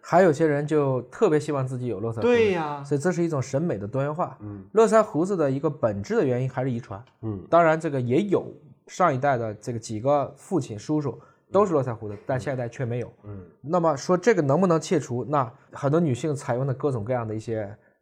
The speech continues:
Speaker 1: 退毛术，
Speaker 2: 去毛的方式。
Speaker 1: 对，其实都可以用。但我整体来讲，对男性来讲，何必呢？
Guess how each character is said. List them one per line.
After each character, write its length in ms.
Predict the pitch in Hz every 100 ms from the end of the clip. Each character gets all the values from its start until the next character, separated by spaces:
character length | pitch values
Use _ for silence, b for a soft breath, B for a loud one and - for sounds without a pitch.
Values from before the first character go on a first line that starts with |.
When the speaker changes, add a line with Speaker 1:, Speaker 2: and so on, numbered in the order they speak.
| _
Speaker 1:
退 260 | - - 190
毛 240 | 139 143
术， 80 | 175
Speaker 2:
去 80 | 254
毛 60 | 214
的 60 |
方 80 | 123
式。 240 | - 110 98
Speaker 1:
对， 220 | 170 - B B
其 80 | -
实 80 | 151
都 160 | 160
可 120 | 156
以 60 | 131
用。 180 | 143 117
但 140 | 156 139
我 100 | 110
整 160 | 139
体 60 | 180
来 100 | 131
讲， 160 | 120 107
对 140 | 139
男 200 | 104 101
性 140 | 127
来 100 | 165
讲， 140 | 107 107
何 100 | 131
必 160 | 190
呢？ 80 | 170